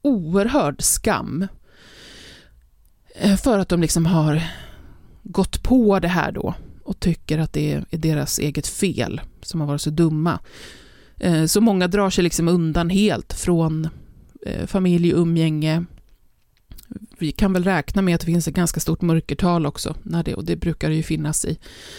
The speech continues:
när det kommer till, eh, eh, brottsutsatta, som också, att det finns ett stort stigma kring, eller en stor skam kring det man har blivit utsatt för.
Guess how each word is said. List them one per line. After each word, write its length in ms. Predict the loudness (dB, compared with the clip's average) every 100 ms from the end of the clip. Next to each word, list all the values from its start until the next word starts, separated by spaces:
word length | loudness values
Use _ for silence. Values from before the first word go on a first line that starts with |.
| -20 -20 -20 -18 -4
när 80 | -2
det 60 |
kommer 280 | 0 2 2
till, 460 | 2 4 4 2 2
eh, 100 | 0 -2 -8 -8
eh, 300 | -4 -2 -2
brottsutsatta, 840 | -2 -2 0 -2 0 0 0 0 -2
som 160 | -2
också, 400 | -6 -2 -2 -2 -4 -14 _ _ -16
att 140 | -10 -8
det 80 | -2
finns 160 | 0
ett 80 | 0
stort 220 | 0 -2
stigma 500 | -2 -2 -2 -2 -2
kring, 300 | 0 -2 -2
eller 140 | -6 -6
en 80 |
stor 200 | -4 -6
skam 600 | -4 -4 -2 -2 -4 -6 -10 -14 -12
kring 200 | -4 -2
det 100 | -2
man 140 | -2 -2
har 60 |
blivit 260 | 0 0 0
utsatt 300 | -2 -6 -4
för. 240 | -4 -6